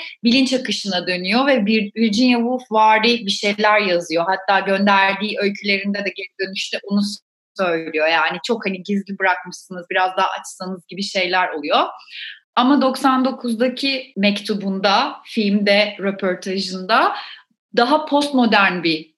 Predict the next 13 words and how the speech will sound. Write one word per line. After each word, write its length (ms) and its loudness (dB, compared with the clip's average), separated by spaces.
roman 600 0
yazdığını 760 -2
görüyoruz. 680 -2
İşte 200 -8
o 120 -2
gerçeklik 580 0
algısıyla 640 -2
oynuyor, 880 -2
yıkıyor, 580 -2
yeniden 440 0
yaratıyor. 800 2
İnsanların 720 4
isteyeceği 720 2